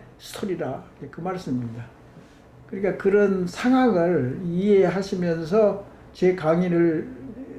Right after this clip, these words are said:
듣-, 듣는다든가 책을 읽으셔야지, 그런 <laughs> 상당히, 에, 그런 경험이 없는 분들은 더더구나 이해하기가 어렵고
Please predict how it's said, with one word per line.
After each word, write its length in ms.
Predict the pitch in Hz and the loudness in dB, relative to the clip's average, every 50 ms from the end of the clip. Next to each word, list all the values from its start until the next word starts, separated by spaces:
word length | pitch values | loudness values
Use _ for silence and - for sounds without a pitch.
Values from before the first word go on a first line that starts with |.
| 254 - | -12 -6
듣-, 240 | - 185 185 - | -4 -4 -4 -4
듣는다든가 640 | - 180 170 170 175 180 180 170 156 156 147 139 131 | -6 -6 -2 0 0 2 2 2 2 0 0 -2 -2
책을 360 | - - - 226 220 214 180 170 | -2 -2 -2 0 2 2 2 0
읽으셔야지, 760 | 165 170 175 165 - 175 143 131 - - 226 156 120 117 110 - - - - - - - - - | -2 -2 -4 -2 0 0 0 0 -2 -4 -2 -2 -2 -2 -4 -8 -16 -20 -20 -20 -20 -20 -20 -10
그런 300 | - - 190 214 170 131 - | -4 0 2 4 4 4 2
<laughs> 60 | 175 | 0
상당히, 540 | 170 - - 214 - 175 - 185 165 139 127 - - - - - - - - - - - - - - - - - - - - - - - 170 | -2 -2 -4 -4 -4 -4 -4 -2 -2 -2 -4 -6 -12 -20 -20 -20 -20 -20 -20 -20 -20 -20 -20 -20 -20 -20 -20 -20 -20 -20 -20 -20 -16 -6 -4
에, 420 | 151 147 143 139 139 160 165 - - - - - | -4 -2 -2 -2 -2 -4 -6 -8 -10 -12 -16 -6
그런 300 | - - 185 180 175 180 | 0 2 4 4 4 2
경험이 580 | - - 175 180 190 185 185 175 160 156 151 151 | 0 0 0 2 2 0 0 0 0 4 4 6
없는 400 | 147 160 185 196 190 185 180 175 | 6 6 6 4 4 4 2 2
분들은 400 | 175 160 156 151 151 160 156 156 | 2 0 0 0 0 0 -2 -2
더더구나 720 | - - 151 151 185 185 185 170 151 143 143 143 151 147 | 0 0 2 4 4 4 4 2 2 2 2 2 2 2
이해하기가 720 | 131 139 165 185 196 190 190 175 151 143 135 127 131 120 117 | 2 2 2 4 4 4 4 2 0 -2 -4 -4 -4 -4 -4
어렵고 720 | 127 151 175 180 175 - - 127 120 139 165 170 170 | -4 -4 -4 -4 -6 -4 -4 -2 -2 -2 -2 -4 -4